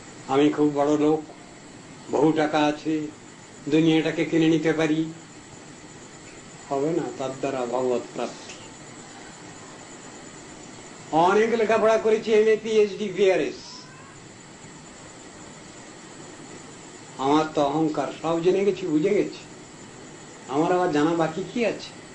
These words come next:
হবে না, হবে না। উচ্চ কুলে জন্মগ্রহণ করেছি,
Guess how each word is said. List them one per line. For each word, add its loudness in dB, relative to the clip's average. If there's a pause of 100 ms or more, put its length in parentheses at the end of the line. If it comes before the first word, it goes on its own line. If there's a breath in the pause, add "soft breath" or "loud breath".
(540)
হবে 2
না, -2 (180)
হবে -4
না। -10 (2500)
উচ্চ 0
কুলে 4
জন্মগ্রহণ 2
করেছি, 2